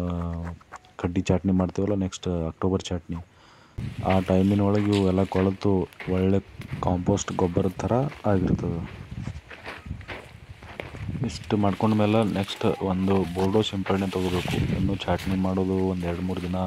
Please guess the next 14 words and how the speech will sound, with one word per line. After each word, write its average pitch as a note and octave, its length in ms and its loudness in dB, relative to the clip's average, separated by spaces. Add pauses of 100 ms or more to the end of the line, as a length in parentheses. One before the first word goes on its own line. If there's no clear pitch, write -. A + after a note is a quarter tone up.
(120)
ಇರುವಾಗಲೇ F2+ 500 -2 (580)
ಒಂದು F2 220 -2
ಬೋರ್ಡೋ F2+ 320 2
ಸಿಂಪಡಣೆ F2+ 460 -2
ತೊಗೋಬೇಕು. E2+ 520 -4 (340)
ಇದು F2+ 160 -4
ಯಾಕೆ F#2 280 0
ತೊಗೋಬೇಕಂತಂದ್ರೆ F#2 800 -2
ನಾವು, F2+ 500 0 (640)
ಆ, F2 160 -2
ನಮ್ಮ F2 240 0
plot F#2+ 300 2
ಒಳಗೆ F#2 340 4
ಮುಂಚೆ F#2+ 420 2